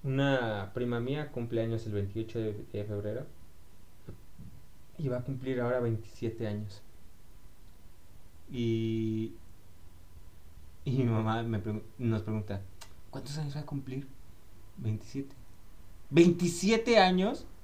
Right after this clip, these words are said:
Yo la vi nacer, yo la cargué en brazos.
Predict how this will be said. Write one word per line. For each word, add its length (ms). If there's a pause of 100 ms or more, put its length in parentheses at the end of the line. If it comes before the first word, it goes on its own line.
(1200)
Yo 160
la 100
vi 80
nacer, 640
yo 140
la 180
cargué 520
en 120
brazos. 520